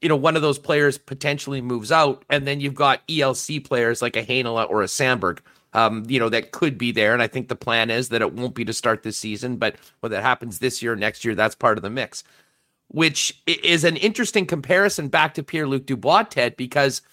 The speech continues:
you know, I think regardless of what happens this season, the Jets are gonna have options and we'll have a number of things to consider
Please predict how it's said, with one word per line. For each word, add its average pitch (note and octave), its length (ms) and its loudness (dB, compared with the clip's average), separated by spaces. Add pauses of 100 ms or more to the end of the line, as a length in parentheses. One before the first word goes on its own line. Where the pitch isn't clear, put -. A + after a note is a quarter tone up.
(600)
you C3+ 60 -2
know, C#3+ 100 0
I - 120 4
think A#3 300 -4
regardless D#3 720 2
of C3+ 100 -2
what A#2+ 140 0
happens B2 440 0
this A2 200 -6
season, D#3 420 -6 (160)
the C3 80 2
Jets C3 320 -2
are A#2 60 -4
gonna A#2+ 200 -4
have A2+ 200 0
options A2 520 2
and B2 100 -6
we'll A#2+ 100 -2
have C3 160 4
a A#2+ 60 -2
number B2+ 280 -2
of A2+ 100 -4
things A2+ 240 -6
to - 60 -10
consider B2 640 0